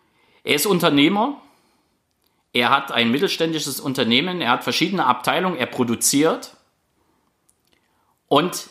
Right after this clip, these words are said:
er hat eine Vertriebsabteilung. Und ich kenne ihn schon sehr, sehr lange und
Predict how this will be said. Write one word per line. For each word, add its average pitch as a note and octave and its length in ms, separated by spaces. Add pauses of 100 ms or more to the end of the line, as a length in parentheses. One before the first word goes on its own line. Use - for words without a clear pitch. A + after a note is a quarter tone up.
er B2 140
hat C3+ 80
eine C3 180
Vertriebsabteilung. G2 880 (1300)
Und C3+ 140
ich C#3+ 160
kenne G#3+ 200
ihn G3+ 280
schon C3 420
sehr, B2+ 240
sehr C#3 160
lange C#3 260
und C#3+ 280